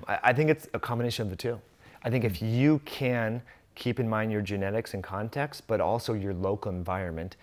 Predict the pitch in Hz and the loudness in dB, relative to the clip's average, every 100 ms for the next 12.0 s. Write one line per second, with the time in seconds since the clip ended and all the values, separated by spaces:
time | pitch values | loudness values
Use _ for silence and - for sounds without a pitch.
0 | - - - _ 113 - 143 175 156 139 | -20 -20 -20 _ -2 4 4 4 4 4
1 | 117 113 110 107 101 98 104 120 107 92 | 2 2 2 0 0 0 0 0 0 -4
2 | - 113 98 95 87 92 - - 131 - | -6 -8 -6 -4 -4 -4 -6 -4 -4 -6
3 | 95 107 87 85 80 - - - _ _ | -8 -6 -4 -4 -6 -8 -14 -16 _ _
4 | 95 92 - 90 90 85 104 87 - 85 | -6 -6 -4 -6 -6 -6 -8 -8 -6 2
5 | 92 98 101 87 85 90 - 82 - - | 4 4 2 -2 -4 -4 -6 -10 -10 -6
6 | 98 92 - 92 90 - - - 90 - | -4 -4 -4 -4 -4 -8 -20 -14 -10 -6
7 | 107 101 92 85 - 90 82 76 - - | -4 -2 -2 -4 -4 -6 -4 -8 -6 -8
8 | - - - - - - 104 90 - 98 | -8 -14 -20 -20 -20 -4 2 2 0 0
9 | 127 123 104 - 113 104 127 143 113 98 | 4 4 2 -2 -2 0 2 2 0 -2
10 | 92 90 85 78 - 104 - - - _ | -4 -6 -6 -6 -6 -8 -10 -16 -18 _
11 | - - 117 113 - 147 151 - 127 - | -20 -4 0 0 2 2 2 0 -4 -2